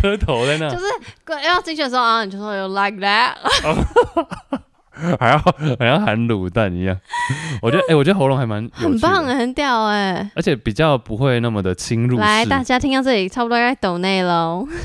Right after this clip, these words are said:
Speaker 1: <laughs> 你把那个镜子拿去照一照，就有了欸。
Speaker 2: 很酷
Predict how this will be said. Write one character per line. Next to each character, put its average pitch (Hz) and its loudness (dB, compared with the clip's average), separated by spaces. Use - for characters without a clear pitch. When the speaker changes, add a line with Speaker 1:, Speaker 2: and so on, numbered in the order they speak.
Speaker 1:
<laughs> - -8
你 202 2
把 156 0
那 147 0
个 165 0
镜 165 -4
子 117 -6
拿 110 -2
去 139 -2
照 135 -2
一 104 -4
照， 98 -6
就 110 -6
有 82 -6
了 82 -12
欸。 - -16
Speaker 2:
很 320 -4
酷 - -14